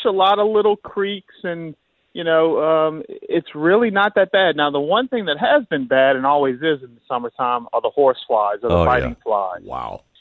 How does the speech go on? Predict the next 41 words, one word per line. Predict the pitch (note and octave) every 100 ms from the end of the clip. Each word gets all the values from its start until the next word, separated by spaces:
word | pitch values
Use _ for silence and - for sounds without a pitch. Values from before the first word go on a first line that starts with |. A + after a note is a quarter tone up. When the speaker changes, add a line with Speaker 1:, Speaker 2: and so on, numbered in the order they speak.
| -
Speaker 2:
Can't | F2 -
Speaker 1:
And, |
Speaker 2:
stand | A#2 A#2
Speaker 1:
um, | A#2 A2+
Speaker 2:
those. | A#2+ B2
Speaker 1:
they | D3+
will | E3+ D3
tear | - C#3+ B2
you | A#2+ B2+
up. | A#2+
But | C3+ -
you | D3
know | D3+
what? | D#3 C#3+
It | D3+
just | F3 -
gives | E3 D3+
you |
an | D3+
excuse | C3 - - D3+ C#3 -
to |
wear | C3 A#2 A#2 _ _ _
long | C3 C#3 C#3+ C#3+
sleeve | D3+ C3+ - -
shirts | D3 C#3+ - -
and | C3 B2
long | B2+ C3+ B2+
pants. | D3 C#3 C3+ C#3+ _ _ _ _ _ -
Keeps | G3 E3+
the | D#3 -
sun | D#3+ D3
off | C#3 C3+
of | D3 C#3
you | C#3
and | C3
also | C3 B2+ C#3
deters | A2+ - C#3+ B2+ A2
those, | A#2+ A2+ G#2+
uh, | A#2 G#2+
biting | G2+ A#2 A2+ G#2
flies. | B2 A2+ G#2 G2